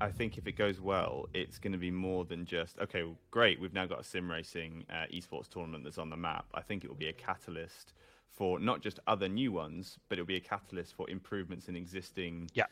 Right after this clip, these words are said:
Speaker 1: series and events. So as soon as people start seeing sim racing and they see the opportunities for sponsorship and they see the amount of hardware that's involved, I expect that might lead to some of the other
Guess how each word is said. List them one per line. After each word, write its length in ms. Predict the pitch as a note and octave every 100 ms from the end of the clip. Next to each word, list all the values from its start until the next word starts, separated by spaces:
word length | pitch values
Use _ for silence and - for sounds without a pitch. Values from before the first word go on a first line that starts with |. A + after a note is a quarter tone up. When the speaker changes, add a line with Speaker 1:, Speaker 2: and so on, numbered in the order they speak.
| -
Speaker 1:
series 600 | - - F#2 E2+ E2 D#2 -
and 100 | E2+
events. 440 | D#2+ F2 D#2 -
So 280 | - E2 D#2
as 100 | E2+
soon 220 | - G2+ F2+
as 260 | E2+ - - -
people 240 | G2 F2+
start 240 | - F2+
seeing 240 | - E2 E2+
sim 260 | - F2+
racing 400 | E2 E2 F2 E2+
and 120 | E2+ F2
they 80 |
see 320 | E2+ G#2+ F#2 - - - -
the 80 | G2
opportunities 580 | F2 - F#2+ - F2
for 300 | - F2+ D#2+
sponsorship 720 | D2 - A#2 G#2 F2+ G2 F2+ -
and 100 | F2
they 60 |
see 120 | -
the 60 | F#2
amount 160 | E2+ D#2
of 60 |
hardware 480 | - G#2 G2 F#2 E2+
that's 200 | E2 -
involved, 440 | E2+ E2+ E2 D#2+ E2+
I 80 |
expect 600 | E2 - - F2 - - - - _ -
that 160 | F2
might 220 | E2+ F2 F2
lead 240 | F2 E2 - -
to 300 | F2 E2 E2 - - -
some 220 | G#2+ G2+
of 100 | F2+
the 140 | F#2+
other 260 | F#2 F2